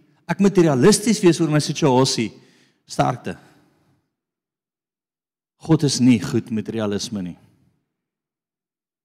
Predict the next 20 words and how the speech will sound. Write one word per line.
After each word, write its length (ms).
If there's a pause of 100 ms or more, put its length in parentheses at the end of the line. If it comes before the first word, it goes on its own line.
(1500)
Begin 560
en 200
sê, 540 (360)
"Vertel 280
my 120
wat 140
fout 280
is." 240 (960)
Toe. 140 (1400)
Jy 160
dit. 340 (440)
Baie 160
dankie. 400 (800)
Ons 160
waardeer 320
jou 160
opinie 460 (540)
tot 160
hier 260
toe. 200